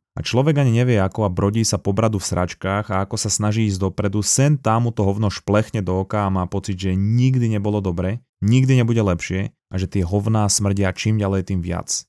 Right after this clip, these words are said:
No a človeka to neprekvapí, keď vie, že takéto obdobia sa v živote budú striedať. To je to, čo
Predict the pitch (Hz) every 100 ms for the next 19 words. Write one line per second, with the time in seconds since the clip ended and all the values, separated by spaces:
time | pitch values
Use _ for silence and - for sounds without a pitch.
0 | _ - 107 - 98 101 113 107 104 95
1 | 95 104 - 85 - 82 85 - 87 85
2 | 90 85 87 80 87 87 101 87 85 90
3 | 87 90 87 - - 85 82 90 90 87
4 | 87 - 85 90 90 - _ _ - 90
5 | 87 95